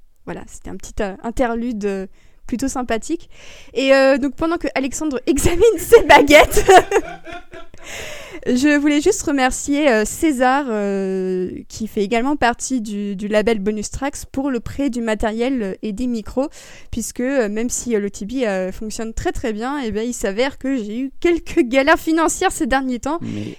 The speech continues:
Speaker 1: et que, euh, l'achat de, de micros va se faire de manière très groupée et ça va être une grosse somme d'un coup. Donc en attendant, on,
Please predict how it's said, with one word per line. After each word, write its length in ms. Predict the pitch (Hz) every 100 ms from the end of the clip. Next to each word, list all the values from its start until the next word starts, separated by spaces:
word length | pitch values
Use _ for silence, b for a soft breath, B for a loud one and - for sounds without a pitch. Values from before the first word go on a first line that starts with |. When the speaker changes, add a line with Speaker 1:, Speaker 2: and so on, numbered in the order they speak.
| -
Speaker 1:
et 140 | 247
que, 180 | 220 -
euh, 640 | 285 320 269 214 208 208 202
l'achat 360 | 214 214 262
de, 240 | 220 202 202
de 140 | 190
micros 360 | 202 208 - 247
va 100 | 220
se 100 | -
faire 200 | 220 196
de 200 | 196 208
manière 200 | 214 202
très 200 | - 254
groupée 400 | 226 226 254 262
et 40 |
ça 100 | -
va 60 | 196
être 100 | 214
une 120 | 196
grosse 180 | 202 240
somme 260 | - 247
d'un 120 | 220 208
coup. 220 | - 262
Donc 160 | 240
en 60 | 208
attendant, 460 | 202 202 196 220 240
on, 380 | 214 185 180